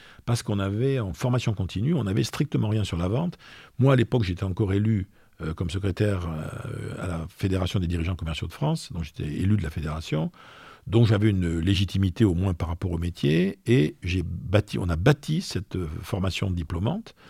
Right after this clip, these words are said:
euh, qui était, euh, sur, à l'époque, il y avait un nombre de jours quand même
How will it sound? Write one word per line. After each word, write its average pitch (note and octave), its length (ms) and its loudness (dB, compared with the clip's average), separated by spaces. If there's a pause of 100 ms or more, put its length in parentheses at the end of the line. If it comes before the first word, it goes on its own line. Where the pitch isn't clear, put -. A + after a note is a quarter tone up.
(500)
euh, F2 460 -2
qui - 180 -6
était, G2 400 0
euh, D#2 240 -4
sur, D2+ 300 -6
à D2+ 80 -2
l'époque, F2 460 0
il - 60 -6
y - 40 -6
avait D#2+ 100 -6
un D#2+ 100 -4
nombre F2+ 220 -2
de F2 140 0
jours F#2 200 0
quand D#2 120 -8
même E2 160 -8